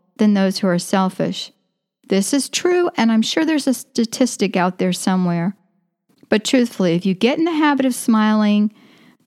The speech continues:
to those in your family, they won't be able to help but smile back.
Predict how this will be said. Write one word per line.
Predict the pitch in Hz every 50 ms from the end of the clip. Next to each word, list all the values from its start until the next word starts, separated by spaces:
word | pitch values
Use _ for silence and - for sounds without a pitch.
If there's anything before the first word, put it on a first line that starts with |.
| _ - -
to | - 208 196
those | 208 190 190 208 262 254
in | 311 311 320
your | 320 320
family, | - - 311 285 277 277 262 214 190 185 180 180 185 190 - _ _ _ _ _ _
they | - 196 190 202
won't | 202 190 190 196 196 208 226 - 226
be | - 233 226
able | 220 220 226 226
to | 240 240
help | 226 - - 208 190 180 185 -
but | 190 190 -
smile | - - - 196 190 185 185 185 180
back. | 185 185 185 180 180 180 190 196 - -